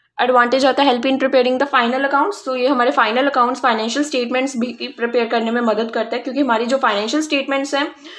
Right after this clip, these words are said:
वो ट्रायल म-, बैलेंस की मदद से ही प्रिपेयर की जाती हैं। Okay, so ये एक summary भी है हर accounts की, क्योंकि इससे ledger accounts हम easily, अ,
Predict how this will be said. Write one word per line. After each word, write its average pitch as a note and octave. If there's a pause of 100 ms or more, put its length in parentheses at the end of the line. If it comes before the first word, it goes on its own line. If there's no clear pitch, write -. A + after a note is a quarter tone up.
(140)
वो D4+
ट्रायल C4
म-, C4
बैलेंस A3+
की C#4
मदद A3
से A#3+
ही C4
प्रिपेयर B3
की A#3+
जाती F3+
हैं। - (260)
Okay, C#4 (1400)
so E4+ (100)
ये C#4+
एक C#4+
summary C4+
भी D#4
है D4
हर C#4
accounts C4
की, C#4+
क्योंकि C4
इससे C4+
ledger A#3+
accounts C#4
हम C#4+
easily, B3
अ, A#3+